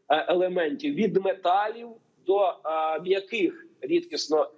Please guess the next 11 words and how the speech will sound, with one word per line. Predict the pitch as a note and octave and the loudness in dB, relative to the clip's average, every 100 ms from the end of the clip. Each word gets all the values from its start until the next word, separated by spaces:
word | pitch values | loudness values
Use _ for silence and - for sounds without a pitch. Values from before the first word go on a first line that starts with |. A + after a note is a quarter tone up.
| _ | _
земельних | - F3 E3+ D#3 D3+ D3+ | -2 0 0 0 -2 0
елементів. | D#3 D#3+ D#3 C#3+ C3 | 0 2 0 -2 -4
Тому | C3+ D#3+ F#3 | 0 0 0
вони | D#3+ F3+ | 2 0
ще, | F3+ F#3 F#3 - | 0 -2 -2 0
вони | F3 F3+ | 0 0
є | F3+ | -2
різні. | E3+ F#3+ D3 A#2+ C3+ | -4 -4 -4 0 2
Це | E3 | 2
по-перше. | F#3 E3 E3+ C3 C3+ | 2 2 0 -2 -6
По-друге, | D3+ E3 F#3+ E3+ - | -2 2 2 0 -6